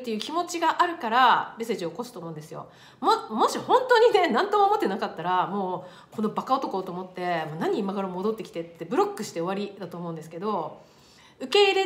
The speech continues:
て、受け入れてっていうかね、あの、なんていうのかな、その方のことをネタにして、ネタっていうかそのお話の種にしてこうやって質問してくるっていうのはね、あの、ご自身の中にね、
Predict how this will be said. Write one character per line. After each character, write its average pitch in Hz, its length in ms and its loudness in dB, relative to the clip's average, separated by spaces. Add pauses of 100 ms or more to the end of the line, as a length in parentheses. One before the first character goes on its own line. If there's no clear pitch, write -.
て、 370 400 2
受 226 80 -6
け 311 140 -4
入 - 80 2
れ 370 40 -2
て 427 80 0
っ 427 60 -4
て 247 80 -2
い 208 80 0
う - 20 -10
か 170 80 -6
ね、 160 480 -10
あ 196 60 -12
の、 160 560 -16 (100)
な 202 140 -4
ん 214 60 -6
て 214 60 -10
い 170 40 -8
う - 20 -10
の 165 60 -10
か 139 100 -14
な、 131 240 -16 (300)
そ 339 140 -6
の 359 120 2
方 381 240 2
の 330 160 2
こ 240 80 -4
と 320 140 0
を 240 60 2
ネ 202 120 0
タ 370 140 4
に 381 180 0
し 330 200 -10
て、 427 300 -4
ネ 240 140 -2
タ 285 120 2
っ 285 80 -4
て 240 60 -4
い 220 40 -2
う 208 40 -6
か 185 100 -8
そ 214 120 -6
の 190 160 -4
お 226 80 -2
話 339 400 0
の 330 420 4 (500)
種 370 260 4
に 226 120 0
し - 100 -8
て 262 120 0
こ 311 200 -4
う 311 40 0
や 311 80 4
っ 302 140 -4
て 311 160 -4
質 - 240 -6
問 370 160 4
し - 40 -6
て 349 120 -4
く 370 120 -2
る 254 180 0
っ - 40 -12
て 208 60 -4
い 196 100 -4
う 202 120 -4
の 185 100 -4
は 160 100 -4
ね、 156 400 -10 (640)
あ 202 120 -2
の、 208 100 0
ご 214 160 0
自 233 120 2
身 453 260 2
の 254 100 0
中 214 280 -2
に 170 140 -6
ね、 160 320 -10